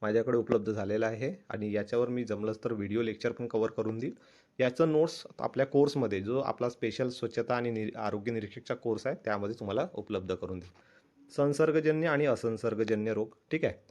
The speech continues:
तर हे सुद्धा महत्त्वाचं आहे, याच्यावर लेक्चर झालेलं आहे आपलं.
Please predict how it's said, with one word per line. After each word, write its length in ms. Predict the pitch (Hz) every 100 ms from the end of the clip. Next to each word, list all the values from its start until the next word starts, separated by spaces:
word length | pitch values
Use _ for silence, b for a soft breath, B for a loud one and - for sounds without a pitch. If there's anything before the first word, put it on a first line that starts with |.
| b b b b _ -
तर 100 | 123
हे 180 | 123 123
सुद्धा 320 | 113 104 170 - -
महत्त्वाचं 460 | 110 101 107 101
आहे, 120 | 127 131
याच्यावर 260 | 110 117
लेक्चर 320 | 110 - 135
झालेलं 320 | 131 104 92 90
आहे 80 |
आपलं. 160 | - 98